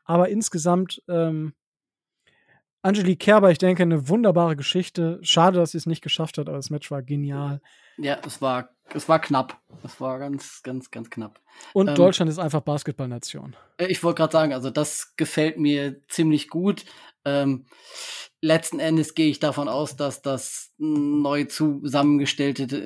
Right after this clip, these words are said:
Speaker 2: Rentner-Dream-Team, äh, das trotzdem noch irgendwie schaffen wird. Aber, ähm,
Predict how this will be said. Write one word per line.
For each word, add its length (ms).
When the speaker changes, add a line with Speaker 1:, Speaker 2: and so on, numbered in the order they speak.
Speaker 2:
Rentner-Dream-Team, 1080
äh, 460
das 200
trotzdem 400
noch 180
irgendwie 360
schaffen 340
wird. 300
Aber, 580
ähm, 320